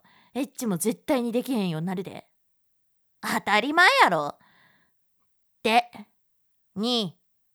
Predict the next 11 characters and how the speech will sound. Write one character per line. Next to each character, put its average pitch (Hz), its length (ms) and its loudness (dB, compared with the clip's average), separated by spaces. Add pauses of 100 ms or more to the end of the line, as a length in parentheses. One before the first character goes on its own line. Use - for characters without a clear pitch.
(260)
ど 233 220 4
う - 20 -2
す 240 220 -2
る？ 190 240 -4 (960)
こ 311 140 -2
こ 320 120 4
で 311 120 4
頑 320 260 2
張 269 80 2
っ - 140 -6
て、 170 320 -8